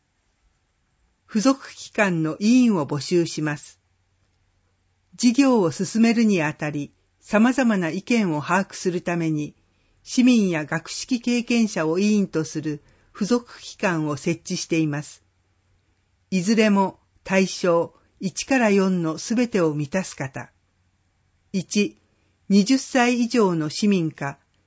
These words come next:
市内に通勤通学している。二、本市の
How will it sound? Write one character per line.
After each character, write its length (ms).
市 140
内 260
に 160
通 280
勤 260
通 240
学 300
し 100
て 160
い 160
る。 220
二、 300
本 260
市 200
の 280